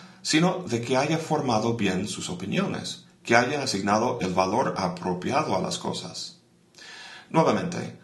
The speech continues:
la única cosa que realmente tiene valor es la virtud de uno mismo.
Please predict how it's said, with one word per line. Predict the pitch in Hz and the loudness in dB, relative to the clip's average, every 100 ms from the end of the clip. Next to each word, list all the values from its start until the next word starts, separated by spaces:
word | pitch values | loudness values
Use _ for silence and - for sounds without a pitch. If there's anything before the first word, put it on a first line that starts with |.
| - | -4
la | 117 131 | 2 4
única | 202 240 190 | 4 4 2
cosa | 165 - 131 | 2 0 -2
que | - | 0
realmente | 104 107 107 113 123 - | 2 4 4 0 0 -2
tiene | 110 113 | 0 0
valor | 113 95 92 98 92 | 2 0 0 0 -2
es | - 90 - - | -2 -2 -2 0
la | 95 | 0
virtud | 90 90 - 117 123 | 0 -2 -2 -2 0
de | 113 | 0
uno | 104 117 | 0 0
mismo. | 156 170 - 87 | 0 0 -4 -8